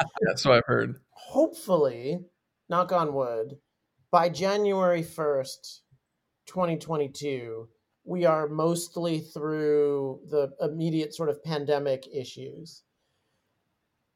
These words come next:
Speaker 2: So besides that, and I'm sure there will be lingering direct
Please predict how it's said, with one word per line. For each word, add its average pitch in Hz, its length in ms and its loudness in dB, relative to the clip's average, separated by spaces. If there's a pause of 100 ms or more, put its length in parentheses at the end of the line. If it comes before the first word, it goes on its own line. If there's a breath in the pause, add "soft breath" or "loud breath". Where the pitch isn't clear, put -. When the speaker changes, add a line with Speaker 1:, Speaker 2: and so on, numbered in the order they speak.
(400)
Speaker 2:
So 220 200 6
besides 214 760 0
that, 135 380 0
and 208 120 0
I'm 208 80 2
sure 220 260 12
there 202 140 4
will 185 120 2
be 180 200 -6
lingering 160 880 -2
direct 151 480 0